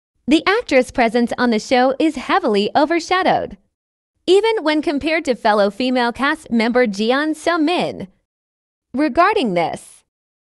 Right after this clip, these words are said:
the online community was filled with criticism from viewers who compared Ji Hyo to a wall hanging.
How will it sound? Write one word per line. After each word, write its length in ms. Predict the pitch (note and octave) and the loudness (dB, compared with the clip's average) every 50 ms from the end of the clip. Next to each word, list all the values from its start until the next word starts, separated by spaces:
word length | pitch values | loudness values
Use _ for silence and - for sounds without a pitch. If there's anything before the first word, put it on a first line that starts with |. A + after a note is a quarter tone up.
| _ _ | _ _
the 240 | - B3 E4+ - E4+ F4 | -2 0 0 0 0 0
online 500 | D#4+ F4+ G#4 A#4+ A#4+ G#4 F4+ E4+ E4+ D#4+ | 0 0 2 2 0 0 0 -2 -2 -4
community 540 | D4 - - A#3+ B3+ C4 A#3+ F#3+ F3+ F3 E3 | -4 -2 -2 0 0 0 0 0 0 -2 -2
was 220 | E3+ A3 A3+ - | -2 -4 -4 -4
filled 260 | - - C#4+ D4+ D#4 C#4+ | -4 -4 -2 -2 -2 -4
with 160 | D4 - - | -6 -8 -8
criticism 600 | - - F4+ F#4+ E4+ C4 - A#3 G#3 F#3+ G#3+ G#3+ | -8 -6 -4 -4 -4 -4 -4 -4 -4 -2 -4 -6
from 200 | G3 - A3 G#3 | -4 -4 -6 -6
viewers 520 | F3+ G3+ A3 A3 A3 A3 A#3 B3+ B3 - _ _ _ _ _ | -4 -4 -2 -2 0 0 -2 -4 -6 -10 _ _ _ _ _
who 180 | _ - G#4 A#4 | _ -6 -6 -4
compared 480 | - B4 A4 G#4+ - D#4+ C#4 D4 A#3+ | -4 -6 -6 -4 -4 -4 -2 -2 -2
Ji 160 | C4 D4 D4 | -4 -4 -6
Hyo 440 | B3 - D#4+ F4+ F4+ C#4+ A#3 A#3+ A#3+ | -6 -6 -6 -4 -2 0 0 -2 -2
to 160 | - D#4 D4 | -2 -4 -4
a 60 | D4 C4+ | -4 -2
wall 300 | A3+ C#4+ E4+ G4 G4 F4+ | 0 0 2 2 0 -2
hanging. 580 | - F#4+ F#4+ G4+ D4+ F#3 E3+ B2+ E2 - - | -4 -8 -8 -6 -6 -6 -6 -8 -10 -14 -20